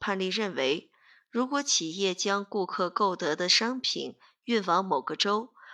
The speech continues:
而该企业在本州并无实体存在，比如仓库或办公室，那么该企业就不需要为本州代收销售税。一般来说，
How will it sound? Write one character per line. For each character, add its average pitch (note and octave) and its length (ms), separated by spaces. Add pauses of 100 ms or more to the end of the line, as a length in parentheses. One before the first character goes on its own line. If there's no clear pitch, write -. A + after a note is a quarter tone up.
(160)
而 F#3 220
该 G#3 220
企 D#3+ 300
业 D#3+ 180
在 F#3 200
本 C#3+ 280
州 F#3 240
并 F#3+ 220
无 E3+ 140
实 F#3+ 240
体 F3+ 180
存 C#3+ 260
在， - 360 (320)
比 G#3 100
如 G#3+ 260
仓 C4+ 320
库 F#3 280
或 F3+ 240
办 F#3 200
公 G#3+ 220
室， - 420 (380)
那 G3 160
么 E3+ 140
该 G3 180
企 G3 200
业 D3+ 200
就 F#3 160
不 F#3+ 140
需 - 180
要 F#3+ 200
为 E3 220
本 D3 260
州 F3+ 420
代 F#3+ 200
收 E3+ 300
销 G3+ 240
售 F#3+ 240
税。 - 420 (640)
一 C4 120
般 C4 220
来 F#3 160
说， G3 520